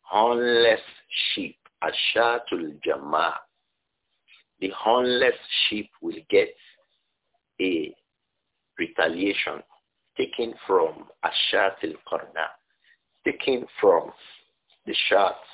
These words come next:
al-qarna, the horned sheep. The horned sheep will get a payback for what it has done. That hadith is the hadith of Abu Huraira radiallahu anhu, and it's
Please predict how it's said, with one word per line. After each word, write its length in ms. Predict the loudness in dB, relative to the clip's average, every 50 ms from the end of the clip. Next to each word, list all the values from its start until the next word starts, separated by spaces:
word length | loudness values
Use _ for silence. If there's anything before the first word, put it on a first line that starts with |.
| -14 -6 -4
al-qarna, 760 | -4 -4 -4 -6 -8 -4 -4 -4 -2 0 0 2 2 2 0 -4 -12 _ _ -20 -20 _ _ _ _ _ _ _ _ _ _ _ -8
the 280 | -8 -6 -6 -8 -8 -12 _ _ -18 -8 -2
horned 440 | 2 4 4 6 4 4 2 -2 -4 -4 -2 -2 0
sheep. 240 | -2 -2 -4 -6 -12 -18 -18 -18 _ _ _ _ _ _ _
The 140 | -2 0 0
horned 380 | 2 2 2 4 4 2 0 -2 -2 -2
sheep 220 | -2 -4 -4 -8 _ -14
will 160 | -12 -12 -6 -2 0
get 140 | 0 0 0 -4
a 200 | -12 -10 -6 -2
payback 360 | 0 0 2 2 0 -2 -2 -4 -8 -16 -20 -20 _ _ -20 -20 -20 _ _ _ -2
for 120 | 0 0
what 140 | 0 -2 -4
it 60 | -14 -10 -6
has 120 | -6 -6 -6 -4
done. 160 | -4 -4 -4 -4 -8 -8
That 80 | -8 -8 -8 -8
hadith 340 | -10 -8 -8 -6 -8 -10 -10 -12
is 140 | -16 -14 -10
the 60 | -10 -8 -4
hadith 320 | -4 -4 -4 -6 -12 -14 -14 -16 -14 -6 -2
of 180 | 0 0 0 -2 -4 -8 -18 -20 _ _ _ _ _ _ _ _ _ _ _ -8
Abu 140 | -6 -4 -2
Huraira 580 | -2 -2 0 0 2 2 4 4 4 2 0 0 -2 -2
radiallahu 560 | -4 -4 -4 -2 -2 -2 -2 -4 -4 -6 -10 -12 -12 -12
anhu, 320 | -16 -14 _ -12 -12 -12 -12 _ _ _ _ _ _ _ _ _ _ -12
and 100 | -10 -10
it's 100 | -10